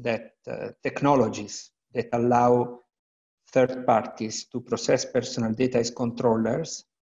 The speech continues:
uh, should consider making a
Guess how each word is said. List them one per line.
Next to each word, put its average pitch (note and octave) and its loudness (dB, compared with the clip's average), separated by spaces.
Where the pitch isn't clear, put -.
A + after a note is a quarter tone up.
uh, A2+ -4
should - -2
consider F3 4
making C3 2
a A#2+ 2